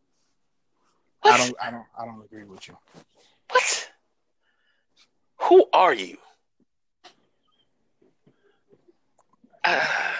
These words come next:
Speaker 1: Li-, like I told you, you go back two years.
Speaker 2: I, I,
Speaker 1: Two
Speaker 2: I know.
Speaker 1: seasons.
Speaker 2: I know.
Speaker 1: Hold on. I, I, we didn't say it on the record on the show. You go back two seasons.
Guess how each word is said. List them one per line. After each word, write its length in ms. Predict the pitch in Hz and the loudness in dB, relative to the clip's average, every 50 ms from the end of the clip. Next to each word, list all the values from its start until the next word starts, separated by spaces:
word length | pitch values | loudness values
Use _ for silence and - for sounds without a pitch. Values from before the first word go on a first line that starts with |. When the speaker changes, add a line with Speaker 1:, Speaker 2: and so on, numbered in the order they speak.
| - 151 | -6 -4
Speaker 1:
Li-, 80 | 151 - | -2 2
like 200 | 143 147 143 131 | 2 2 2 2
I 60 | 131 | -2
told 280 | 123 - 131 120 113 104 | -8 -10 -12 -14 -14 -16
you, 920 | _ _ _ _ _ _ _ _ _ _ _ _ _ _ _ _ _ - - | _ _ _ _ _ _ _ _ _ _ _ _ _ _ _ _ _ -20 -20
you 120 | - - - _ _ _ _ _ - - 104 107 139 | -20 -20 -20 _ _ _ _ _ -20 -20 -20 -16 -4
go 200 | - 143 151 160 | 0 2 2 4
back 300 | 165 170 160 175 170 - - - _ - - _ _ _ _ _ _ _ _ _ _ _ _ _ _ | 4 4 4 4 2 0 -6 -20 _ -20 -20 _ _ _ _ _ _ _ _ _ _ _ _ _ _
two 160 | - 147 147 | -2 0 2
years. 480 | 170 165 143 120 107 98 98 - - - - - | 2 2 0 0 -2 -6 -10 -14 -20 -6 -2 0
Speaker 2:
I, 340 | 107 107 - 98 98 113 143 175 | 0 2 2 2 2 4 4 2
I, 60 | 156 | 2
Speaker 1:
Two 60 | 175 - - | 2 2 2
Speaker 2:
I 40 | |
know. 100 | - 262 285 285 | 2 2 0 0
Speaker 1:
seasons. 120 | 220 - - _ - _ _ _ - | -4 -10 -20 _ -20 _ _ _ -6
Speaker 2:
I 80 | - - | -4 -4
know. 60 | - - | 2 4
Speaker 1:
Hold 220 | 156 208 392 370 392 330 - | 4 4 4 4 2 2 2
on. 60 | 202 - _ _ - _ | -2 -6 _ _ -12 _
I, 120 | - 160 160 - - 147 | -2 -2 -2 -2 -6 -10
I, 40 | 147 | -10
we 140 | 139 151 175 | -8 -8 -6
didn't 200 | 208 220 214 214 | -6 -6 -6 -6
say 200 | - 220 214 214 | -6 -6 -4 -4
it 80 | 202 | -6
on 180 | 202 202 202 208 | -8 -10 -14 -14
the 40 | 214 | -12
record 400 | 202 208 202 185 - 160 156 - _ | -10 -10 -10 -10 -12 -16 -18 -18 _
on 200 | - 135 147 147 | -18 -18 -16 -16
the 60 | 151 | -18
show. 300 | 151 - - 180 127 101 - _ _ _ _ _ _ _ _ _ _ _ _ _ _ _ _ _ _ _ _ _ _ _ _ _ _ - | -20 -18 -16 -14 -16 -16 -18 _ _ _ _ _ _ _ _ _ _ _ _ _ _ _ _ _ _ _ _ _ _ _ _ _ _ -20
You 80 | 262 143 | -16 -12
go 140 | 147 143 | -12 -10
back 240 | 139 139 135 120 120 - _ _ _ - _ _ | -8 -8 -8 -8 -10 -12 _ _ _ -20 _ _
two 340 | - - - 185 190 214 233 233 | -20 -12 -8 -6 -6 -6 -6 -8
seasons. 680 | - - - 214 180 139 123 - 110 107 110 113 | -8 -10 -10 -8 -8 -10 -12 -14 -18 -20 -20 -20